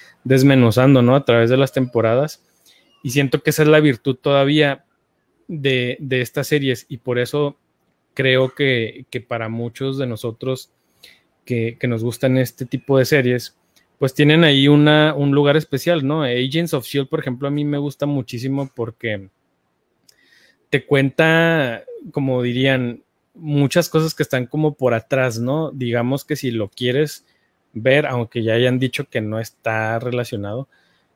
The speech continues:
yo sí quiero verlo como si estuviera relacionado. O sea, te cuenta toda esta cuestión de, de shield, ¿no? Todo lo que hace, eh, como quien dice, todo el, el,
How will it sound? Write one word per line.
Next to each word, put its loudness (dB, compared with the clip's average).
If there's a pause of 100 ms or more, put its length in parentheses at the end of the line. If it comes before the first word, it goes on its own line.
yo 2
sí 0
quiero 4
verlo 2
como -4
si -10
estuviera -8
relacionado. -6
O -8
sea, -2
te -6
cuenta 0
toda 6
esta -2
cuestión -4 (360)
de, -4
de -4
shield, 0
¿no? -2
Todo 0
lo 0
que 0
hace, -2 (880)
eh, -20
como 0
quien 2
dice, 2
todo 6
el, 4
el, -2